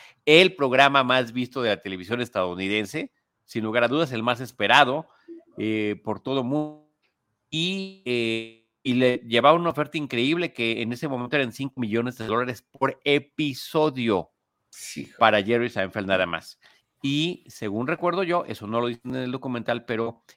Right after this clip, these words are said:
Speaker 1: era un millón de dólares para los otros tres miembros del elenco principal. Eh, si se quedaban para una décima temporada.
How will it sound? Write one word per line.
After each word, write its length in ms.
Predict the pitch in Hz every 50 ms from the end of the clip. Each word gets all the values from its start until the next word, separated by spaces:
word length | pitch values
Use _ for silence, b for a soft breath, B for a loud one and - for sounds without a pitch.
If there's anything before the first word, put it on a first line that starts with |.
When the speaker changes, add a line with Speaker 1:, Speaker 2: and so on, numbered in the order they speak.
| b
Speaker 1:
era 180 | - 113 120 120
un 160 | 120 127 135
millón 300 | 135 127 117 120 120 117
de 80 | 117 107
dólares 320 | 104 107 107 107 104 -
para 160 | - 104 95
los 120 | 90 85 92
otros 280 | 101 98 - 98 -
tres 340 | _ 101 98 95 92 - - _
miembros 340 | - 104 98 92 92 101 90
del 140 | 98 90 87
elenco 360 | 85 82 85 85 78 - -
principal. 480 | - 92 90 - - - - - - _ b b b b b b b b b b _ _ _ _ _ _ _ _ _ _ _ _ _ _ _ _ _ _ _ - -
Eh, 600 | 131 131 135 135 135 135 135 131 131 131 131 - 127
si 160 | - - 135
se 100 | 135 143
quedaban 420 | - 165 165 165 175 160 151 -
para 180 | - 135 131 135
una 220 | 143 147 151 143
décima 680 | 127 107 127 131 131 - - - 127 113 101 95 85 -
temporada. 500 | - 85 80 - 87 85 85 - _